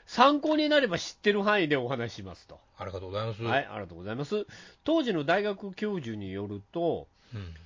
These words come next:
Speaker 1: 日本の神道は、
Speaker 2: はい。
Speaker 1: えー、旧約聖書時代の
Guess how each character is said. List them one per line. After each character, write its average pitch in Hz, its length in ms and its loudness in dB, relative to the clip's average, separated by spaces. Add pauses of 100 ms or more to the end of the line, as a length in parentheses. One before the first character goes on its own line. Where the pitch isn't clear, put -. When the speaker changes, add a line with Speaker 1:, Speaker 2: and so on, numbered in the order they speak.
(160)
Speaker 1:
日 214 100 2
本 302 320 2
の 294 100 0
神 294 320 0
道 98 360 -4
は、 98 380 -6
Speaker 2:
は - 380 -8
い。 82 200 -8
Speaker 1:
え 95 840 -8
ー、 - 40 -18
旧 277 240 -4
約 285 200 0
聖 294 280 -2
書 269 180 -2
時 240 160 -4
代 220 260 2
の 226 320 0